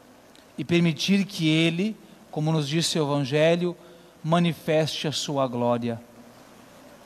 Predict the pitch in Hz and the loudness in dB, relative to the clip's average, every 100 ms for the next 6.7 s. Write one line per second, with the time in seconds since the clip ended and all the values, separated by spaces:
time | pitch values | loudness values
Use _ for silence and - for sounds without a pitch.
0 | - - - 151 151 160 160 151 175 165 | -20 -20 -4 0 0 2 0 0 -2 -2
1 | 170 165 - 165 156 - 151 139 131 120 | -2 -2 -2 -2 -4 -8 -4 -2 0 -2
2 | 113 110 - - - - - - - - | -4 -6 -16 -20 -20 -20 -20 -20 -20 -20
3 | - - - - - - - - 185 208 | -20 -20 -20 -20 -20 -20 -20 -4 2 2
4 | 196 170 165 226 208 165 156 175 165 - | 2 4 6 6 4 0 0 0 -2 -6
5 | - 139 127 - - - - - 147 139 | -2 -2 -2 -4 -6 -6 -14 -12 -6 -4
6 | 135 147 123 143 170 131 113 | -2 -4 -4 -4 -6 -6 -8